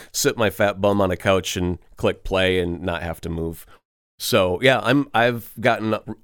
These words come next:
off of the whole I need to have a physical copy thing because the speeds are fast enough that I can get four K quality. I don't have to worry about buffering or anything stupid like that. When I hit play, it just plays and it looks gl-, glorious.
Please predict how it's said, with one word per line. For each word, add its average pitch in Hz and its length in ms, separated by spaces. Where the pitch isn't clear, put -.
off 98 240
of 92 240
the 95 120
whole 95 300
I 95 100
need 98 160
to 92 80
have 95 160
a 87 40
physical 90 460
copy 92 340
thing 101 260
because 87 440
the 87 320
speeds 104 560
are 110 120
fast 107 380
enough 107 420
that 98 200
I 90 100
can 101 160
get 101 180
four 101 220
K 95 220
quality. 95 640
I 98 100
don't 95 180
have 92 140
to 104 80
worry 101 180
about 92 260
buffering 101 440
or 95 100
anything 92 260
stupid 92 340
like 90 180
that. 90 200
When 90 80
I 87 80
hit 90 180
play, 98 220
it 87 80
just - 220
plays 95 400
and 87 100
it 78 40
looks 85 200
gl-, - 220
glorious. 92 720